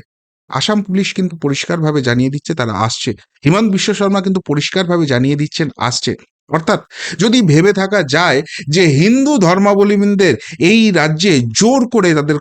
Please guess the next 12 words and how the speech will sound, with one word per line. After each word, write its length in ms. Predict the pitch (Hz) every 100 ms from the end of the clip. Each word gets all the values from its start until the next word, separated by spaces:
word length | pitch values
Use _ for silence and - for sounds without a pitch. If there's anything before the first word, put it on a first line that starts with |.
| -
কণ্ঠ 400 | 175 220 226 -
রোধ 340 | 269 190 202 190 -
করা 400 | 165 160 151 123
হবে 360 | 123 123 214 156 - _ _
এবং 440 | 143 165 160 156
সেই 420 | 175 - 185 226 196
জায়গা 400 | 131 131 156 185
থেকে 360 | 170 143 139 - - -
শর্মিষ্ঠা 460 | 175 202 220 220 233
পালনি 520 | 185 170 190 196 147 - -
এই 260 | - 170 226
নামটা 360 | 156 156 160